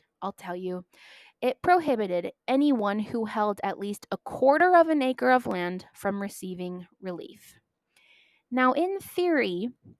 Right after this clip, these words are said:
this clause was viewed as an instrument for a more cost-effective way to administer public relief.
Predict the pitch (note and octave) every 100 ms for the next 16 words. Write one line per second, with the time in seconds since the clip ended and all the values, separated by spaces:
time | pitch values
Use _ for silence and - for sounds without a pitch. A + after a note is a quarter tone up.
0 | - G3+ D4 E4 - - B3+ A#3+ A#3+ A3+
1 | A#3 G#3 G#3 G3 G3+ - F#3 G3+ - C#4+
2 | E4+ - G3+ E3 E3 G#3+ - A#3+ A#3+ A#3+
3 | B3+ B3+ B3 - D#4+ E4+ - D#4+ A#3 -
4 | A#3 G#3+ F#3+ F3+ F3+ _ - _ _ -
5 | B3 A#3+ G3+ F#3+ - F#3+ F#3 - F3 F3
6 | E3 - - E3 A#2+ E3+ -